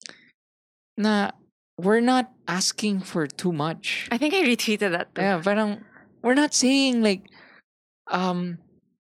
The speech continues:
Speaker 1: parang, "Get your shit together." We're not even saying, "Sana yung kits?" We're not even saying, um, "Bakit wala pang cure?" Uh, blah, blah, blah, blah, blah.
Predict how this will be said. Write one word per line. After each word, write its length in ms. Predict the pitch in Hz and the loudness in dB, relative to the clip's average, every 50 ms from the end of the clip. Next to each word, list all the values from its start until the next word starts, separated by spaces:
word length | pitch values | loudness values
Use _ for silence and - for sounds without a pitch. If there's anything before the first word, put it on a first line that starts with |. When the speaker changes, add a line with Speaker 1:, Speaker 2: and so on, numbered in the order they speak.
| _ _ _ _ _ _ - - | _ _ _ _ _ _ -4 -2
Speaker 1:
parang, 200 | 175 185 180 160 | -2 -2 -2 0
"Get 200 | - 247 262 - | 2 2 2 2
your 120 | 214 196 | 2 0
shit 200 | - - 254 - | 0 0 0 0
together." 240 | - 170 180 156 143 | 0 0 0 0 0
We're 160 | 139 180 226 | 0 0 0
not 80 | 262 262 | 0 0
even 160 | 247 240 226 | 0 -2 -2
saying, 200 | 202 240 208 185 - | -2 -2 -2 0 0
"Sana 160 | 285 320 311 | 0 0 0
yung 80 | 277 | 0
kits?" 480 | 233 - 285 269 269 - - - - - | 0 0 0 0 0 -2 -2 -4 -2 -2
We're 80 | 233 254 | -2 0
not 160 | 277 277 277 | 0 0 0
even 160 | 247 240 226 | -2 -2 0
saying, 160 | 247 233 202 190 - - - - - - | 0 -2 -2 -4 -8 -14 -16 -12 -6 -2
um, 480 | - 208 196 196 196 190 185 180 180 175 - _ _ - - - - - - - _ - | 0 2 2 2 2 0 -2 -6 -8 -10 -16 _ _ -20 -20 -20 -20 -20 -20 -16 _ 4
"Bakit 240 | 196 262 285 311 302 | 4 4 4 4 4
wala 160 | 311 294 240 | 4 4 4
pang 80 | 254 233 | 2 0
cure?" 480 | 196 - 247 277 285 269 240 196 165 | 0 2 4 6 6 6 6 4 4
Uh, 320 | 135 156 196 202 202 196 190 | 2 2 2 4 4 2 2
blah, 160 | 180 208 202 | 2 2 2
blah, 120 | 208 202 196 | 2 2 2
blah, 120 | 196 202 196 | 2 2 2
blah, 40 | 196 214 | 2 2
blah. 160 | 208 170 165 | 0 0 -2